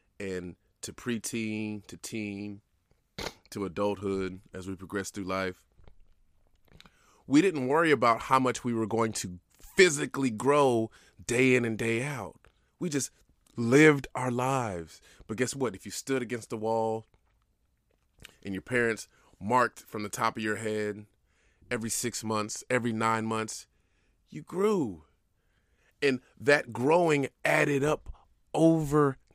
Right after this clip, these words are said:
time. We were progressing without even having to think about it physically.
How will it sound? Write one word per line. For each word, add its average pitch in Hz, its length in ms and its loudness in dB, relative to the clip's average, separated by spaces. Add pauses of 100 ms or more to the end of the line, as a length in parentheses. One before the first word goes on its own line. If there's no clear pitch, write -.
time. 113 840 -2 (1120)
We 143 100 6
were 151 160 4
progressing 135 680 6
without 131 340 8
even 123 240 2
having 139 420 0
to 113 140 -8
think 151 280 -4
about 117 280 -2
it 110 120 -4 (180)
physically. 135 1300 2